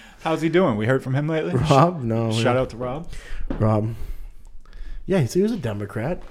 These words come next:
Speaker 2: <laughs> Fucking
Speaker 1: Oh,
Speaker 2: no
Speaker 1: yeah.
Speaker 2: one
Speaker 1: He didn't like it when, uh, we started asking questions.
Speaker 2: About
Speaker 1: Cer-,
Speaker 2: what?
Speaker 1: certain questions.
Speaker 2: Why, man? I mean, you, I mean, you step into the dojo, you might get kicked, John.
Speaker 1: <laughs>
Speaker 2: You know, you know?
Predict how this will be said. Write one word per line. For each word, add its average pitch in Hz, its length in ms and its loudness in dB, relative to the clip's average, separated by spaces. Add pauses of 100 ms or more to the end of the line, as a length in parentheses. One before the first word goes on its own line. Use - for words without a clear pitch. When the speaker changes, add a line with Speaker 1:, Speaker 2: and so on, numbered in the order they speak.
(580)
Speaker 2:
<laughs> - 240 -6
Fucking 156 340 6
Speaker 1:
Oh, 151 40 10
Speaker 2:
no 151 60 10
Speaker 1:
yeah. 156 240 8
Speaker 2:
one 127 140 0 (460)
Speaker 1:
He 156 180 2
didn't 185 200 8
like 143 220 4
it 110 140 4
when, 113 160 -4
uh, 104 400 -2 (220)
we 113 100 -4
started 110 280 0
asking 107 280 -4
questions. 98 540 -4 (160)
Speaker 2:
About 147 180 -6
Speaker 1:
Cer-, 143 160 4
Speaker 2:
what? - 100 -6
Speaker 1:
certain 127 300 0
questions. - 540 -4 (420)
Speaker 2:
Why, 240 280 -4
man? 127 280 0
I 120 100 6
mean, 147 320 8
you, 143 320 2
I 139 40 8
mean, 147 180 6
you 139 240 4
step 165 260 2
into 160 160 2
the 147 120 2
dojo, 147 460 8
you 131 100 8
might 147 180 6
get 139 160 0
kicked, 214 260 0
John. 120 220 -2
Speaker 1:
<laughs> - 100 0 (880)
Speaker 2:
You 139 100 -2
know, 143 260 -2
you 135 60 -4
know? 151 300 -2